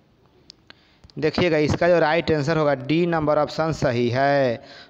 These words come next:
गोपाल कृष्ण गोखले। नेक्स्ट देखिएगा, किस आंदोलन में गांधी जी ने "करो या मरो"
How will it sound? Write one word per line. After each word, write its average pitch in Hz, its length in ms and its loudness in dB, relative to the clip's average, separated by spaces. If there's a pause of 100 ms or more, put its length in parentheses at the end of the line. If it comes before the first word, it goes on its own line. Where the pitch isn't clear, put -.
(120)
गोपाल 151 600 0
कृष्ण 151 480 -2
गोखले। 131 840 0 (1040)
नेक्स्ट 156 280 -4
देखिएगा, 147 540 0 (540)
किस 185 280 0
आंदोलन 156 520 0
में 175 220 -2
गांधी 147 400 0
जी 165 160 0
ने 135 400 -2 (420)
"करो 156 340 4
या 156 280 2
मरो" 147 600 0